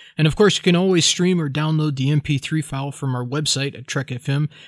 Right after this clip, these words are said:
and you can grab the R S S link as well. And if you're an Apple user, please be sure to hit the subscribe button. That makes it easier for other listeners to find the show as they search iTunes, and it helps us to increase our visibility for new listeners.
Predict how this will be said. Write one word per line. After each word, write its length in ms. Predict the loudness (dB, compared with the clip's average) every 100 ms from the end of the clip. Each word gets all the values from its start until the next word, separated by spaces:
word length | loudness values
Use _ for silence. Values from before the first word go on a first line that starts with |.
| 0
and 100 | 2
you 80 | 4
can 140 | 2
grab 220 | 2 2
the 100 | 0
R 160 | 0 0
S 160 | 0
S 220 | 0 -2 -2
link 180 | -4
as 140 | -4 -8
well. 320 | -8 -10 -16 _ -20 -20 _ -6
And 80 | -6
if 100 | 0
you're 80 | 0
an 60 |
Apple 280 | 2 0 0
user, 320 | 2 0 0
please 320 | -2 -4 -4 -2
be 140 | -2
sure 240 | 0 0
to 80 | 0
hit 160 | -2 -2
the 80 | -4
subscribe 500 | -2 0 -2 -4 -6
button. 320 | -10 -12 -14 -16 -10 -4
That 160 | 0
makes 240 | 2 2 2
it 80 |
easier 320 | 2 2 0 -2
for 200 | -2 -2
other 200 | 0 0
listeners 480 | 0 2 0 0
to 80 | -6
find 280 | -2 2 4
the 60 | 2
show 300 | 0 -2 -2
as 120 | -2
they 60 |
search 300 | -2 -2 -2
iTunes, 560 | -2 -2 -2 -2 -2 -4 -10 -20 -4
and 100 | 0
it 40 | 2
helps 240 | 2 0
us 120 | -2
to 140 | 0 -2
increase 340 | 0 -2 -2
our 60 | -2
visibility 800 | -2 -4 -4 -4 -4 -4 -6
for 160 | -8 -6
new 180 | -4 -4
listeners. 580 | -4 -6 -8 -10 -10